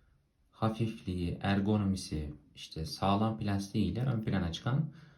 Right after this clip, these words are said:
ve uygun fiyatla alınabilecek bir kalem. Hem de,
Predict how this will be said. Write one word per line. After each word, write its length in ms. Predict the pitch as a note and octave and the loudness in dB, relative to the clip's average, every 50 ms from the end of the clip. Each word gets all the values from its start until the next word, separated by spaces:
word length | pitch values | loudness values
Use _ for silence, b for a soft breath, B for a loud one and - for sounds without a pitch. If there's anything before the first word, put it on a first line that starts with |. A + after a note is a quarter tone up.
| B B _ _ | B B _ _
ve 200 | A2+ B2 C3 - | 2 2 2 4
uygun 340 | - A#2 A2+ A2 A2+ C3+ C#3 | 4 4 4 4 8 8 8
fiyatla 460 | C3+ - G#2+ F#2+ F#2+ - - - - | 8 6 4 0 0 -2 -2 -2 -2
alınabilecek 720 | - A2+ A2+ A2 G#2+ G2 F#2+ F2+ F2+ E2+ - A#2+ B2+ - | 0 0 2 2 2 0 0 0 -2 0 0 -2 -2 0
bir 200 | F#2+ G2+ - - | 0 -2 -2 -2
kalem. 400 | - - - E2 D#2+ D#2+ G2 - - - - _ _ _ _ _ _ | -4 -2 0 0 0 0 0 -4 -8 -16 -20 _ _ _ _ _ _
Hem 280 | _ - G#2 F2+ E2+ E2 | _ -4 -2 -2 0 0
de, 240 | F#2 A2+ C3+ C#3+ | 0 0 0 -2